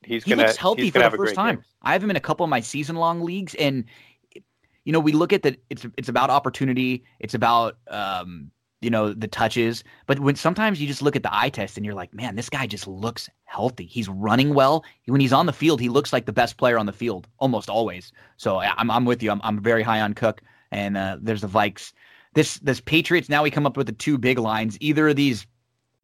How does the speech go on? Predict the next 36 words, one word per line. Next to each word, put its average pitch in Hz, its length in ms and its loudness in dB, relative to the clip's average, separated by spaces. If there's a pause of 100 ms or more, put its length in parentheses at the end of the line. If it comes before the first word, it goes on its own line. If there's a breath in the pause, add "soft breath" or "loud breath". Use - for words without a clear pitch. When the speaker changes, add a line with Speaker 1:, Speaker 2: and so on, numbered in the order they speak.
(140)
Speaker 2:
twenty 147 460 2 (520 soft breath)
plus 139 260 2
point 139 300 0
spreads, 123 560 0 (260 soft breath)
where 123 100 0
you're 123 100 2
gonna 123 120 0
take 127 300 -2
the, 110 260 0
the 117 80 -4
Patriots 139 460 -2
minus 131 260 0
twenty-two 139 500 0
at 120 60 0
home 139 220 4
against 135 240 2
the 120 40 -2
Jets, 123 380 2
or 117 100 4
the 101 60 0
Cowboys 135 600 0
minus 127 280 -2
twenty-two 131 500 0
and 120 60 0
a 113 40 0
half 127 280 0
at 110 80 0
home 117 200 2
against 113 240 0
the 110 80 -4
Dolphins. 98 500 -2 (840 soft breath)
Speaker 1:
I'm 101 100 -12
gonna 151 120 4
take 147 220 2
the 120 80 2
Patriots. - 680 0